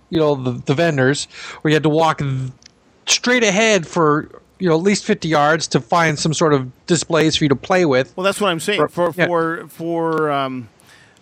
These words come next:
Speaker 2: a person who's a, who's a fairly seasoned conventioner, conventioner, um, it looked empty. It looked like, "Ooh, man, this isn't going so well. They couldn't get enough people here."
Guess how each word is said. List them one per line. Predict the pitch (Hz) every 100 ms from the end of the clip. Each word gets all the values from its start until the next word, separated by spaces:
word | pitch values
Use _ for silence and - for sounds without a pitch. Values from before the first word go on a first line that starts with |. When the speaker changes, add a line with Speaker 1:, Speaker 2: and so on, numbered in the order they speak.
| _
Speaker 2:
a | -
person | - 202 - 180
who's | 165 143
a, | 151 139
who's | 156 147 135 156
a | 143 135
fairly | 123 185 185 165 151 135
seasoned | 127 - 190 151 147 -
conventioner, | 143 131 185 151 131 123 127 143 - _
conventioner, | 151 151 147 131 127 127 151 - - - - -
um, | 127 135 127 127 123 123 _ _ _
it | 175 165
looked | 165 165 180
empty. | 214 147 127
It | 127
looked | 160 -
like, | 143 127 143
"Ooh, | 180 165 113 98
man, | 117 131 123
this | 135 143
isn't | 120 113 101
going | 127 135 135
so | 123 113
well. | 104 110
They |
couldn't | 113 147
get | 143
enough | 135 123 -
people | - 160 - 110
here." | 104